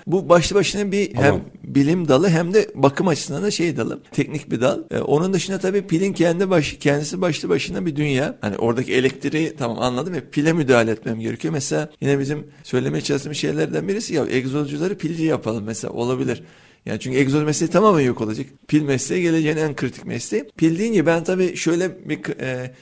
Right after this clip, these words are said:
Speaker 1: şeyde karıştırmasın dinleyicilerimize bu çerçeve çizmek isterim. Şimdi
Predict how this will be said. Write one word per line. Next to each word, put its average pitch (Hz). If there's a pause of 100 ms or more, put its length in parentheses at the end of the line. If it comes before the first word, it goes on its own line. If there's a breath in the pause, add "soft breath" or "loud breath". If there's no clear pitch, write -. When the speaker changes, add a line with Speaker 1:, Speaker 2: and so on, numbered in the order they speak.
(100)
Speaker 1:
şeyde 175
karıştırmasın 147
dinleyicilerimize 131
bu 131
çerçeve 135
çizmek 180
isterim. 113
Şimdi 151